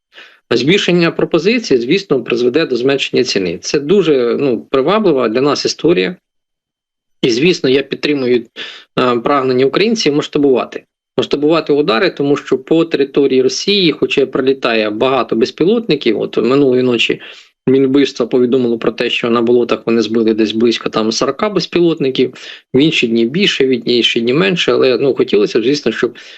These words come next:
вони обчислювалися сотнями кожного дня. Оце вкрай важливо.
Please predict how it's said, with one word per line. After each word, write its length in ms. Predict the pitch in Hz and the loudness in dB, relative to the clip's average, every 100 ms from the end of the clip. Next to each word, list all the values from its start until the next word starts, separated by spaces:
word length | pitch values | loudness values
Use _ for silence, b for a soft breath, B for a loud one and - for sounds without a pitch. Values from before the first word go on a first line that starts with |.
| B | B
вони 220 | 131 151 | 2 2
обчислювалися 840 | 160 151 - - 151 135 131 123 123 | 2 -2 -2 -2 0 2 2 2 -2
сотнями 600 | - 180 185 151 120 120 | 0 0 0 -2 -2 -2
кожного 480 | 127 143 143 123 120 | 2 0 0 -2 -2
дня. 280 | 101 90 - _ B B - | -2 -4 -6 _ B B -4
Оце 240 | 123 - | -2 0
вкрай 320 | 156 - 143 127 | -4 0 0 2
важливо. 420 | 123 110 87 | 0 0 -4